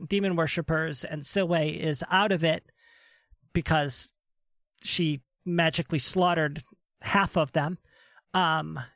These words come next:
Mist really steps up in that moment. And I'm, I'm really interested to see that play out going into next season.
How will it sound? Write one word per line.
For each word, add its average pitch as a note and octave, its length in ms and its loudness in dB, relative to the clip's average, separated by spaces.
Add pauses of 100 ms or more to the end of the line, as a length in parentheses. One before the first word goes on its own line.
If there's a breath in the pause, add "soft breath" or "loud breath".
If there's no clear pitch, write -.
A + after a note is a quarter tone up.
(800)
Mist F#3+ 420 0
really F#3 320 2
steps - 380 -2
up A3+ 160 0
in F3+ 100 0
that D#3 140 -2
moment. D#3 540 -8 (880)
And E3+ 160 2
I'm, E3+ 200 0 (120)
I'm F3+ 180 0
really F3+ 200 2
interested F3 560 -4
to E3 60 -6
see F3+ 160 -6
that D#3 200 -2
play E3 260 0
out D#3+ 260 -2 (420)
going D3 260 -2
into C#3+ 200 -6
next - 220 -12
season. D3+ 340 -12